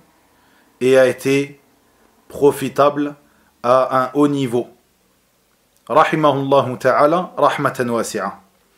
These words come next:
Et cette série de cours que j'ai l'habitude de de faire à la mort de certains de nos savants de la Sunna, rahimahumullahu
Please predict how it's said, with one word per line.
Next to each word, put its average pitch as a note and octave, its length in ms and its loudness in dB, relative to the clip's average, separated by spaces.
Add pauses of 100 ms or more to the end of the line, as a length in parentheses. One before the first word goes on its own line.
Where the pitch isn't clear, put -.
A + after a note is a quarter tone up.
(600)
Et C#3+ 380 2
cette B2+ 200 -6
série B2+ 240 -2
de A#2+ 120 0
cours F#3 300 2
que C3+ 100 -4
j'ai A#2+ 100 -4
l'habitude B2+ 400 -4
de A#2+ 340 0 (1300)
de A#2 200 -2
faire C3+ 300 2
à B2 60 2
la A#2 120 2
mort B2 280 -2
de A2+ 340 -2 (480)
certains C3+ 680 -2 (560)
de A#2 140 -4
nos A#2+ 120 -6
savants B2+ 320 -2
de B2+ 80 -2
la A#2+ 120 0
Sunna, A#2+ 560 -4 (2000)
rahimahumullahu B2+ 1120 -2